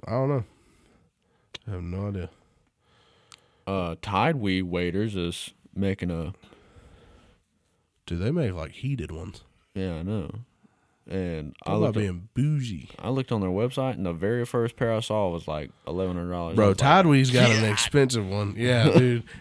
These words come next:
Speaker 1: People were going nuts when they released those. It's like, bro, you're, like, an Amazon special brand, and you just released a thousand dollar wader. What are you doing? But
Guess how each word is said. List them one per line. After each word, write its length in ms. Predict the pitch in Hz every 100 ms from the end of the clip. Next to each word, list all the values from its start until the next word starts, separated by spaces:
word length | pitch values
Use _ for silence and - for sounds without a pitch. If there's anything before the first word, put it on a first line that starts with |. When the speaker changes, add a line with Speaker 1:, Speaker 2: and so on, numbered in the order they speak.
| _
Speaker 1:
People 320 | 170 196 226
were 140 | 151 139
going 400 | 127 104 104 117
nuts 360 | 143 113 -
when 120 | 113
they 100 | 110
released 420 | 107 104 110 110 -
those. 220 | 110 101
It's 140 | 92
like, 240 | 101 92 -
bro, 340 | 95 87 90 - - _ - - - - _
you're, 180 | 113 143
like, 160 | 165 131
an 100 | 104
Amazon 500 | 107 113 113 113 104
special 400 | - 101 104 113
brand, 440 | 113 120 120 123
and 140 | 95 98
you 100 | 101
just 220 | 110 -
released 240 | 101 98
a 40 | 95
thousand 460 | - 92 101 95
dollar 240 | 101 98 95
wader. 460 | 92 92 104 107 _ _ _ _ _
What 200 | 95 98
are 40 | 87
you 140 | 82
doing? 300 | 85 92 95 - _ _ _ _ _ _ _ _ _ _
But 320 | 98 90 82